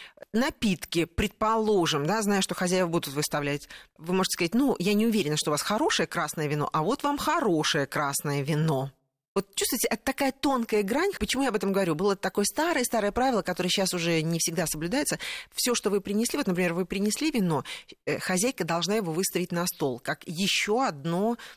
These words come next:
ну, дополнение и так далее. Вы принесли конфеты, принято даже, э, кроме ситуации, если точно такое же вино стоит на столе, то его не выставляют, да? Если точно такие же конфеты будут выставлены, предложены гостям,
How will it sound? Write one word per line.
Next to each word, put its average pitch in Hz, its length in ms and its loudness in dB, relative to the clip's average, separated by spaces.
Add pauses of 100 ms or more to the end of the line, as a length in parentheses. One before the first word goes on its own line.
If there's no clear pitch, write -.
ну, 196 180 0
дополнение 160 840 0
и - 20 -4
так 160 180 -4
далее. 139 220 0
Вы 190 100 0
принесли 220 400 2
конфеты, 196 560 -2
принято 226 400 -2
даже, 196 300 -2 (300)
э, 165 100 -2
кроме 233 340 2
ситуации, 185 460 -2
если 185 220 0
точно 196 280 0
такое 190 320 0
же 151 120 0
вино 160 180 0
стоит 294 280 -2
на 262 100 0
столе, 170 260 0
то 170 100 -2
его 180 160 2
не 247 80 2
выставляют, 175 420 -2
да? 226 120 0 (240)
Если 220 180 0
точно 233 320 -2
такие 233 300 0
же 170 80 0
конфеты 190 420 -2
будут 339 260 0
выставлены, 165 540 0 (340)
предложены 214 480 0
гостям, 156 440 0